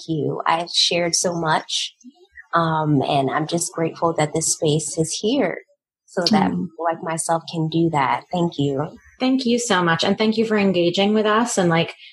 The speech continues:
Speaker 2: showing us what active listening looks like, <laughs> right? Like, that thing that we need to cultivate more is exactly what we just did. So, um,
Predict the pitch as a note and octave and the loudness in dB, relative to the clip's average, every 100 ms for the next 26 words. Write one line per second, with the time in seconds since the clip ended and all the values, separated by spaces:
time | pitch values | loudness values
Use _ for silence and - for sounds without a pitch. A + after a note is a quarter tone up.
0 | _ - G#3 G3+ G3+ G3 D#3+ E3 - D#3 | _ 0 2 2 2 2 0 2 0 2
1 | F3 - A#3 A#3+ A#3+ - - C#4 C4+ A#3+ | 0 2 2 2 0 0 0 0 2 2
2 | A#3 C4 D4 F4 B3+ D4 - B3+ B3 G#3+ | 2 2 0 0 0 0 0 2 2 2
3 | A3+ A3 A3 A3 A3 G3+ G#3 G3+ - F#3+ | 2 2 2 2 0 0 0 2 0 0
4 | G3 A3+ G#3+ F3+ F#3 - G#3+ G3 G3 G3 | 2 2 2 0 0 0 0 0 2 2
5 | F3 F#3 - - - E3+ D#3+ G3 - - | 2 0 -2 -6 0 2 2 2 -2 -8
6 | - - - - G#3 F#3+ F#3 F3+ F#3 F3+ | -10 -10 -6 -2 2 2 2 2 2 2
7 | F3+ E3+ | 2 2